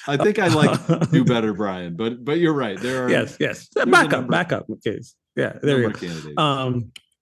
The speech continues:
Speaker 2: but, but, all right. So <clears throat> chronologically, I forget where Zechariah lands in terms of the history of, you know,
Speaker 1: Yeah, yeah, yeah. I
Speaker 2: the,
Speaker 1: think it's
Speaker 2: the
Speaker 1: during, like,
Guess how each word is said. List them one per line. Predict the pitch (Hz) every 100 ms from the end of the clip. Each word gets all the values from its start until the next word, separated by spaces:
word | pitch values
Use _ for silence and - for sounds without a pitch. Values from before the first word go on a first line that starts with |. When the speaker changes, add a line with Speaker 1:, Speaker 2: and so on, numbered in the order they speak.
| _ _ _ - 123
Speaker 2:
but, | 160 139 120 -
but, | 113 127 113 - _ - _ -
all | 151
right. | 101 - -
So | 156 131 120 113 117 -
<clears throat> | 143 117 - -
chronologically, | - 175 180 175 156 147 131 143 131 120 117 -
I | 123 123 - _ -
forget | - - 113 120 117 110 - - _ -
where | 110 104 104 110 104 104 98 95 - _ - _ _ -
Zechariah | 113 113 - 113 113 107
lands | 107 107 104 104 101 -
in | 104
terms | - 90 95 98 -
of | 101 95
the |
history | 92 113 - - 101 90 90 82
of, | 98 92 87 87 87 - - _ _
you | 113
know, | 95 87
Speaker 1:
Yeah, | 90 90
yeah, | 87
yeah. | 85 95 95
I |
Speaker 2:
the, | 95
Speaker 1:
think | 95 147
it's | 139 101
Speaker 2:
the | 107
Speaker 1:
during, | 117 113 107 104
like, | 101 95 -